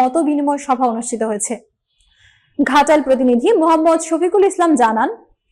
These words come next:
দশ নভেম্বর সোমবার সকাল এগারোটায় বিদ্যালয় প্রাঙ্গণে আয়োজিত সভায় বিদ্যালয়ের ভারপ্রাপ্ত প্রধান শিক্ষক খলিলুর রহমান মিয়ার সভাপতিত্বে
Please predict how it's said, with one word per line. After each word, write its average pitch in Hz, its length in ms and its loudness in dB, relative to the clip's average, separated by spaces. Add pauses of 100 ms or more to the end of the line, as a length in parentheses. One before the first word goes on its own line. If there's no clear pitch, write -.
(220)
দশ - 300 4 (100)
নভেম্বর 233 400 2
সোমবার 349 580 0
সকাল 294 360 2
এগারোটায় 254 640 2 (360)
বিদ্যালয় 339 420 4
প্রাঙ্গণে 320 480 2
আয়োজিত 277 440 2
সভায় 285 680 0
বিদ্যালয়ের 294 500 0
ভারপ্রাপ্ত 302 680 -2
প্রধান 277 320 0
শিক্ষক 294 480 -4 (380)
খলিলুর 359 420 2
রহমান 285 400 2
মিয়ার 269 220 0
সভাপতিত্বে 254 840 -4